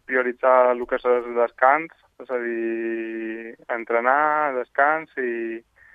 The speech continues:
una mica de bici per relaxar les cames, però la part priori-, prioritària és anar a l'aigua, donar-ho tot i llavors, pues, això, descansar, descansar i arribar amb totes les forces possibles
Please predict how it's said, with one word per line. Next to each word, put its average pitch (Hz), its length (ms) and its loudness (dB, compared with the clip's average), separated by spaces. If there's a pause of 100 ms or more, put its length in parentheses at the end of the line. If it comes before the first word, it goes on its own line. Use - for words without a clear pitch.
(200)
una 123 180 -6
mica 117 440 -2
de 113 140 0
bici 123 320 -2
per 117 440 2
relaxar 117 380 0
les 113 180 -10
cames, 143 580 4 (800)
però 113 840 2 (260)
la 120 80 0
part 120 280 4
priori-, 120 380 -2 (460)
prioritària 117 800 2
és 110 80 -10 (460)
anar 120 400 -2
a 117 80 -2
l'aigua, 143 400 2
donar-ho 123 300 0
tot 156 280 4
i 135 60 -8
llavors, 120 340 0
pues, 117 340 -4 (180)
això, 113 280 -6
descansar, 120 500 -4
descansar 123 540 -4
i 113 380 -10 (320)
arribar 117 680 -2 (680)
amb 120 180 -12
totes 120 320 -4
les 123 120 -12
forces 123 300 -2
possibles 120 640 -4